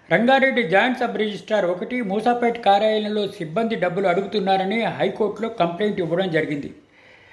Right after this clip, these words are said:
తన ప్రాపర్టీ రిజిస్ట్రేషన్ విషయంలో ఈ విధంగా లంచం అడుగుతున్నారని హైకోర్టులో రిట్ పిటిషన్ ఫైల్ చేశారు. తెలంగాణ హైకోర్టు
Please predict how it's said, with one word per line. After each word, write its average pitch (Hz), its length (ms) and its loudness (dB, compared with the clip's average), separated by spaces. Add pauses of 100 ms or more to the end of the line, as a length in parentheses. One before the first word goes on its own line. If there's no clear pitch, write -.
(340)
తన 226 120 6
ప్రాపర్టీ 254 540 2
రిజిస్ట్రేషన్ 247 680 -2
విషయంలో 220 520 -2
ఈ 214 160 -4
విధంగా 226 360 2
లంచం 214 400 2
అడుగుతున్నారని 208 760 0
హైకోర్టులో 202 500 0
రిట్ 180 280 -4
పిటిషన్ 175 260 -8
ఫైల్ 160 240 0
చేశారు. - 560 -4 (480)
తెలంగాణ 254 460 4
హైకోర్టు 208 800 -2